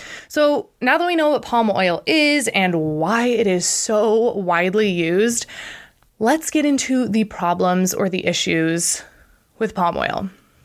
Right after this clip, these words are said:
Okay, so let's start with the environmental impacts, because this is definitely one that is kind of really impactful, and it's just, it's just something that I think a lot of people can really resonate with. So the mass production of palm oil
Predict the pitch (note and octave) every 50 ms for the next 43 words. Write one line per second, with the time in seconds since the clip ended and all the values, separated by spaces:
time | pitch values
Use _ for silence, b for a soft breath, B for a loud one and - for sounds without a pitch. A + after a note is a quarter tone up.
0 | b b b b b - - D4+ D4+ C#4+ - D4+ D4 D4 D#4 D#4+ - - - E4
1 | E4 - - D#4+ D#4+ - C4+ B3 - A#3+ A3+ G#3+ G3+ G3+ G#3 G3+ F#3+ F3+ F3+ F3+
2 | - G3 G3 G3 G3 G3 F#3+ G3 G3 - - A3 G3 A3+ F#3+ G#3 A#3 A3 C4+ C4
3 | B3 A#3 G#3+ G3+ - - G3 G#3 G#3 F#3+ - G#3+ G3+ G3 G3 F#3+ F3 F3+ F3 F3
4 | F3 F3 E3 E3 - - F3 E3 D#3+ D#3 E3 E3 - - - - - C4 C4+ C4
5 | A#3+ G#3+ G3+ F#3+ F3 E3+ - B B B B B B B - B3+ D4+ C#4+ D4 C4
6 | - A3 G#3 F#3+ - F#3 F3+ F3+ - - E3+ D#3+ C#3 - C3 - - F#3+ F#3+ F#3
7 | F3+ F3 F3 F3 F3 F3 E3 - - B B B B B B B B _ - A#3+
8 | A3+ - A#3+ - - - - - - _ _ - - - G#3+ - C#4+ C4+ - C#4
9 | B3+ - C4 B3 A#3 G#3 G3 F#3 - - - G3+ G3+ - G#3+ G3+ F#3+ F3+ F3 E3+
10 | F3 F3+ F3 - F#3 - F#3 F3+ - F#3 F3 E3+ F3 E3+ E3 - - E3 - -
11 | D2+ D2+ - - - - - F3+ - - - - - A3+ A3 G#3 G#3 B B B
12 | B B B _ - B3+ B3+ C4 C4+ D#4+ D#4+ - - F4+ E4 D#4+ D#4+ - D4 C4+
13 | C4 - - G3+ F#3 F3+ E3+ E3+ E3+ E3 E3 E3+ F#3+ A3+ A3